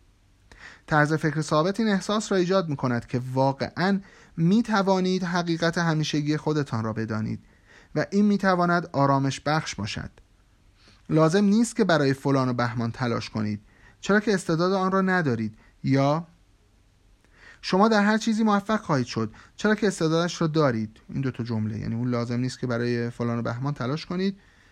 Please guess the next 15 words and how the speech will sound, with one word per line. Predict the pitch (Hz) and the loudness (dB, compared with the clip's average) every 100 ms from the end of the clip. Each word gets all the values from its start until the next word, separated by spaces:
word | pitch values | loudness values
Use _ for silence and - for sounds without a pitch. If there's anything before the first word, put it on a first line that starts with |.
| _ | _
چرا | - 175 | -4 -2
که | 175 | 0
استعدادش | 151 139 151 180 | -2 -2 -2 -2
را | 190 | -4
نداری، | 185 185 190 190 190 185 147 | -2 -2 -2 -2 -4 -4 -4
یا | 147 147 156 160 156 | -2 0 0 -2 -4
شما | 143 143 143 135 - _ _ _ _ _ _ _ _ _ _ _ _ 220 185 - | -4 -4 -2 -4 -8 _ _ _ _ _ _ _ _ _ _ _ _ -20 -14 -6
در | 117 | -4
هر | 127 139 | -4 -4
چیزی | - 151 131 | -4 -2 -2
موفقی، | 123 117 117 156 175 202 185 185 185 | -2 -2 -4 -6 -4 -4 -4 -4 -6
چرا | - 170 | -4 -4
که | 165 | -4
استعداد | 123 - 110 - _ | -6 -6 -10 -10 _
دارید. | - | -20